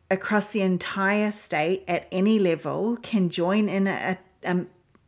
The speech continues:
video meeting, a Teams call. And what we do is match them with three other random people in breakout rooms, and they have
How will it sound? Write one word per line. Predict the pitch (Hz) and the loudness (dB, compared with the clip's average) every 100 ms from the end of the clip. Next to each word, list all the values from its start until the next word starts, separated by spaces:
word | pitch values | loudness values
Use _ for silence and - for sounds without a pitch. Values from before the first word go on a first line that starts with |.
| 180 | 0
video | 190 208 202 | 2 4 2
meeting, | 160 175 220 | 0 0 0
a | |
Teams | - - 160 147 | 0 -4 -6 -6
call. | - 139 185 277 - _ _ _ _ _ - - - | -4 -2 -2 -4 -10 _ _ _ _ _ -20 -10 -2
And | 185 180 180 180 | 0 2 2 4
what | 190 | 6
we | 247 | 4
do | 202 | 4
is | 180 175 | 2 4
match | 175 - - | 2 0 -2
them | 196 175 | 0 0
with | 170 - | -2 -4
three | 185 185 - | 2 2 4
other | 170 170 | 2 0
random | 160 160 160 160 | -2 -4 -4 -4
people | 151 151 156 156 | -6 -6 -6 -6
in | - 156 | -6 -6
breakout | 151 156 147 160 - | -4 -4 -4 -4 -2
rooms, | 160 226 359 359 - - - - - - _ _ | -2 -2 -2 -4 -8 -16 -20 -20 -20 -20 _ _
and | 185 175 175 175 170 - - | 0 2 2 0 -2 -8 -4
they | 196 170 170 175 180 175 | 0 2 4 2 0 -6
have | - 165 151 190 254 - | -4 -2 0 0 -4 -10